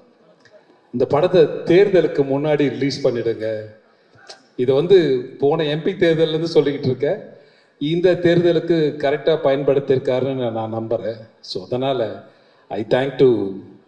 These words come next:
நலன் சார். இந்த படத்துல வந்து நீங்க என்ன பண்றீங்க அப்படின்னு என்னை கேட்கலாம், நான் என்ன பண்றேன்னு சொல்ல மாட்டேன், சொல்லவே மாட்டேன், கடைசி வரைக்கும் சொல்ல மாட்டேன் உங்ககிட்ட. ஏன்னு கேட்டீங்கன்னா,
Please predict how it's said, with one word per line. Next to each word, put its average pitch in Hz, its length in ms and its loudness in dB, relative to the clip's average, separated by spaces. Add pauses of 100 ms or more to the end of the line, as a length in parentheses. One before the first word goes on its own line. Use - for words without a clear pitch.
(280)
நலன் 113 300 -4
சார். 135 240 2 (1300)
இந்த 131 280 0
படத்துல 143 480 0
வந்து 123 540 0 (1200)
நீங்க 156 360 -2
என்ன 165 200 0
பண்றீங்க 151 680 2
அப்படின்னு 147 200 -4
என்னை 123 300 -2
கேட்கலாம், 131 540 -2 (880)
நான் 120 140 -2
என்ன 117 240 0
பண்றேன்னு 127 340 0
சொல்ல 120 300 0
மாட்டேன், 117 320 0 (2250)
சொல்லவே 190 440 6
மாட்டேன், 147 420 2
கடைசி 160 280 0
வரைக்கும் 185 280 4
சொல்ல 151 180 4
மாட்டேன் 156 320 4
உங்ககிட்ட. 151 420 0
ஏன்னு 175 380 2
கேட்டீங்கன்னா, 165 640 -4